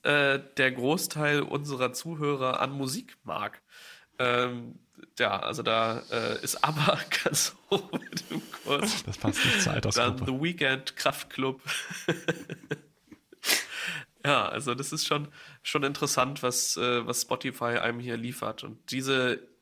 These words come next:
Speaker 1: Insights, äh, so nennen die das, äh, liefern die uns tatsächlich, ähm, auch pro Episode. Also man sieht sehr genau, äh, oder wir sehen auch sehr genau, wie viele,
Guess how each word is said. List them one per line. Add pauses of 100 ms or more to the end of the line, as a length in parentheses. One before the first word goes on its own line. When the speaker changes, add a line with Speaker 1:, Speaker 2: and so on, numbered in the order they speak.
(140)
Speaker 1:
Insights,
äh,
so
nennen
die
das, (400)
äh,
liefern
die
uns
tatsächlich,
ähm,
auch
pro
Episode.
Also
man
sieht
sehr
genau, (380)
äh,
oder
wir
sehen
auch
sehr
genau,
wie
viele,